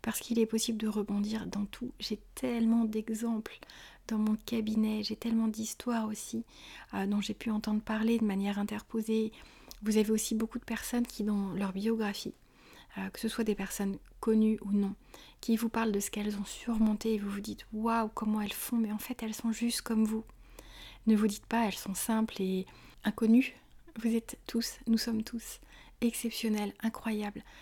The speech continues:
doués d'une force intérieure, mais qui est tellement magnifique que ça en est magique. Et j'espère que vous allez vous mettre ça en tête, parce que je peux vous donner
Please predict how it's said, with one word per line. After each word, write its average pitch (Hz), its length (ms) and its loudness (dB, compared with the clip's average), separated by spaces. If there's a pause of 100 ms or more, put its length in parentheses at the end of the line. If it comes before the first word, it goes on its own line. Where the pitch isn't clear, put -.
(160)
doués 220 220 6
d'une 208 320 6
force - 540 -2
intérieure, 240 600 4
mais 220 120 2
qui - 160 -6
est - 160 -16
tellement 233 480 4
magnifique 226 840 4
que 220 120 0
ça 214 200 -4
en 208 120 0
est 208 100 0
magique. 208 460 -4 (560)
Et 214 100 6
j'espère 233 440 4
que 226 120 0
vous 214 260 2
allez 233 160 4
vous 226 160 0
mettre 208 360 0
ça - 300 -6
en 220 120 2
tête, - 440 -10 (300)
parce - 240 -8
que 208 220 -2 (580)
je - 100 -4
peux 208 120 -4
vous 202 140 0
donner 208 460 4